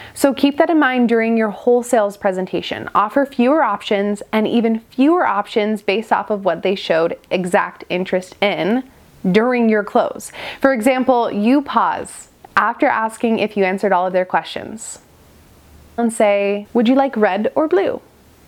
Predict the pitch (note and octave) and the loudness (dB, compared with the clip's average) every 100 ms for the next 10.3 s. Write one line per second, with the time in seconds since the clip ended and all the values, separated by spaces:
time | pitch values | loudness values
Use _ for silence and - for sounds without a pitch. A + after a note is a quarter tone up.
0 | _ _ _ _ - - A#3+ - C4 - | _ _ _ _ -6 0 0 2 0 2
1 | B3+ - - G#3+ A3+ - A3+ A3+ A#3+ A3+ | 0 -2 -4 -2 0 2 2 0 -2 0
2 | A3+ G#3 G#3+ F3+ - - - - - - | 0 2 2 0 -4 -14 -18 -20 -20 -4
3 | G#3+ G3+ - B3 A3+ A#3+ B3+ G3+ G#3 A3 | -2 -2 0 2 2 0 0 -2 0 -2
4 | G3+ F#3+ G#3 A#3 A#3 A3 G3+ - G#3+ G#3 | 0 0 0 -2 0 0 -2 -4 -2 -2
5 | G3+ G#3 G#3 G#3 - C#4+ D#4 D#4+ C#4 C#4+ | 0 0 -2 -6 -2 2 2 2 2 2
6 | D4 F4+ G#3+ - G#3+ A3+ B3+ D4 C#4 A#3 | 2 0 -2 0 0 2 2 2 2 2
7 | G3+ G3+ G#3+ G#3 G#3+ - G#3+ A3 C#4 C4 | 2 0 -2 -2 -2 -2 -6 -4 -4 -2
8 | G3+ A3 A3 A#3+ - D4+ E4 A#3 A3+ A3 | -2 0 2 0 0 -2 0 -2 -4 -6
9 | - - _ - - G#3 G#3+ A3 D4 C4 | -12 -14 _ -10 -2 2 2 2 2 2
10 | G#3 A#3+ | 0 -2